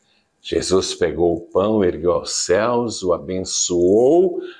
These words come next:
aí partiu e mandou os discípulos comerem, dizendo: "Isto é meu corpo." Aí depois do pão,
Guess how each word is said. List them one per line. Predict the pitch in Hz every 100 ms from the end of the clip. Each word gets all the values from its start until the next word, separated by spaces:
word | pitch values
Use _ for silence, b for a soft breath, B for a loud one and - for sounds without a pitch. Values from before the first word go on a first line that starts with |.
| B
aí | 90 95
partiu | - 90 - - - - 123 170 214 - - - _ _ _ _
e | 85
mandou | 90 78
os | 80
discípulos | 82 - - 85 80 -
comerem, | - 78 78 80 80 76 73 _ _ _ _ _ _ _
dizendo: | - 80 78 76
"Isto | 82 -
é |
meu | 71 73
corpo." | - - - _ - _ _ _ _ _ _ _ _ _ _ -
Aí | 131 151
depois | 117 - 104 80
do | 82
pão, | - 98 73 -